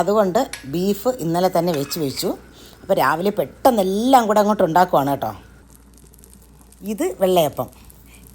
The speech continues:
ഞങ്ങളുടെ വെള്ളയപ്പം എന്ന് പറഞ്ഞു കഴിഞ്ഞാൽ തേങ്ങയും ജീരകവും ഉള്ളിയും ഒക്കെ ഇട്ട് അരച്ച് വെച്ചേക്കുന്ന നല്ല സോഫ്റ്റ് ആയിട്ടുള്ള വെള്ളയപ്പം കേട്ടോ. ഏതെങ്കിലും ഇറച്ചി കൂട്ടി കഴിക്കാൻ ഇത് ഭയങ്കര ടേസ്റ്റാ കേട്ടോ.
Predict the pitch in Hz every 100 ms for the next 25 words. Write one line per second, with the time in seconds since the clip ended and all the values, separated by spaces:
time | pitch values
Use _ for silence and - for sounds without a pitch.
0 | 160 175 233 277 208 196 190 190 180 175
1 | 165 170 165 151 180 311 - - 156 151
2 | 160 160 180 139 - 110 - 151 160 156
3 | 165 151 113 143 147 156 170 147 131 -
4 | - 139 - 139 135 139 220 269 - -
5 | - 127 143 139 156 143 147 - 165 214
6 | - 196 143 131 127 127 123 110 107 92
7 | 87 - - - - - - - - _
8 | _ _ _ _ _ _ _ _ - 185
9 | 208 233 240 254 277 214 180 - 185 190
10 | 208 180 170 202 180 160 156 208 233 294
11 | 320 262 175 - 139 120